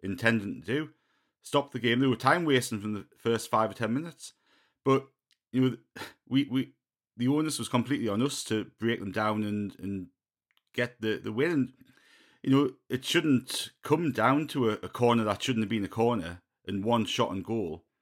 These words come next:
Like that, we're always gonna, you know, risk those things happening. We need, you know, it's the same as what we talked about previously as well in the Ipswich game. It shouldn't come down to one silly foul being given away. You know, we need to be better than that. We need to be scoring.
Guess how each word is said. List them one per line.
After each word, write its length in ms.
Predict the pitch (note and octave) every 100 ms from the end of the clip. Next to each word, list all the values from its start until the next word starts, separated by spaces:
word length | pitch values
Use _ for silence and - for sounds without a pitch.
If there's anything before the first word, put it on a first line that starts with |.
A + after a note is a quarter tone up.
| _ _
Like 120 | - C3+
that, 240 | D#3+ - _ _ _ -
we're 120 | A#2+
always 300 | B2+ E3+ D3
gonna, 320 | C3+ B2 G2 -
you 100 | G#2
know, 200 | G2+ D#2 -
risk 340 | F#2+ B2+ C3 -
those 240 | A2 G#2 -
things 220 | G2+ F#2+
happening. 360 | - D#3 C3+ C3+ _ _ _ _ _ _
We 200 | A#2 C#3+
need, 220 | C#3+ C#3+
you 80 | C#3
know, 60 | C#3
it's 80 | -
the 60 |
same 220 | - C#3 A2
as 120 | G#2+
what 140 | -
we 120 | G#2+
talked 220 | G2+ G#2+ G#2
about 140 | -
previously 520 | D#3+ F3+ D3 A#2+ A2+ - -
as 140 | G2+
well 200 | C#3 E3+
in 160 | A#2+ A2
the 60 |
Ipswich 320 | D3+ - E3 -
game. 200 | A#2 - _ _
It 160 | A#2+ -
shouldn't 300 | F3+ D3+ C3+
come 200 | C3 G2+
down 360 | A2+ C3+ D3+ C#3+
to 320 | A#2 G#2+ F#2+ _ _ _ _ _ -
one 320 | G#2+ B2+ A#2+
silly 280 | - A#2 G2
foul 260 | G#2 D3
being 160 | D3 C3+
given 220 | C3 B2+
away. 300 | A#2+ B2 B2+ _ _ _ _
You 100 | A#2 A#2+
know, 40 |
we 140 | A2+
need 180 | A#2+ C3
to 60 | B2
be 80 | A2+
better 240 | G#2+ B2+
than 120 | C#3+
that. 120 | A#2 G2
We 80 |
need 160 | A2 B2
to 60 | -
be 120 | G2+
scoring. 580 | - G#2 B2 C#3 C#3+